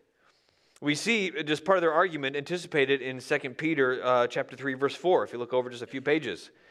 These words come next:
when they say, "Where is the promise of his coming?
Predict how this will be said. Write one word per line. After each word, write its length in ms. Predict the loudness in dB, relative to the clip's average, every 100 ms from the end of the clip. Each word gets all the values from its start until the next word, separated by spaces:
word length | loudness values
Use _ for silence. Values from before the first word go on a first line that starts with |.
| -20 -20 -20 _
when 100 | 0
they 140 | 0
say, 420 | 2 4 4 2 -4 -18 _ _ _ _ _ _
"Where 500 | -4 4 6 6 4
is 140 | 0
the 100 | -2
promise 380 | 0 0 0 0
of 120 | -2
his 120 | -2
coming? 440 | 0 2 2 0